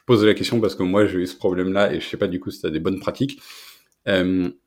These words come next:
comment tu fais pour regarder des session replay qui sont intéressants ? Parce que typiquement, alors moi à l'époque on utilisait Hotjar, alors le, on l'utilise plus maintenant, mais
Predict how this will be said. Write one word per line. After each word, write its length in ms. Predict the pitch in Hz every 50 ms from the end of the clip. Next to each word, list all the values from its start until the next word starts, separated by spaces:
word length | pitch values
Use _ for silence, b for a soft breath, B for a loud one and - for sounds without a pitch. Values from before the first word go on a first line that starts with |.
| _ _ _ _ _ _ _ - - - - -
comment 340 | - - 117 123 135 143 139
tu 140 | - - 107
fais 380 | - - - 113 113 131 147 143
pour 560 | 147 - - - - 113 113 127 135 - B B B B B B B B _ _ _ -
regarder 560 | - 90 98 110 107 113 110 104 98 110 120
des 120 | 110 98 92
session 320 | - - 101 - - 101
replay 340 | 98 98 95 95 - 113 117
qui 140 | 117 - -
sont 160 | - 98 92 - -
intéressants ? 580 | 110 101 - 107 104 98 95 98 - 104 92
Parce 220 | 92 - 92 - -
que 80 | -
typiquement, 580 | - - - 120 110 - 110 - - 117 117 -
alors 200 | 95 90 85 85
moi 160 | 90 98 101
à 40 | 95
l'époque 540 | 90 87 87 - - 113 110 110 - - - -
on 120 | 98 92 92
utilisait 640 | 90 - - - 90 87 85 87 90 95 95 - -
Hotjar, 560 | 104 101 92 95 92 104 98 95 95 - - - b b b -
alors 140 | - 82 78
le, 180 | 76 76 78 -
on 100 | 87 87
l'utilise 320 | 85 80 - - 87 -
plus 120 | - - 113
maintenant, 380 | 104 95 87 92 104 120 127 B B B B B B B B B B B _ -
mais 480 | 98 101 101 107 113 123 - - -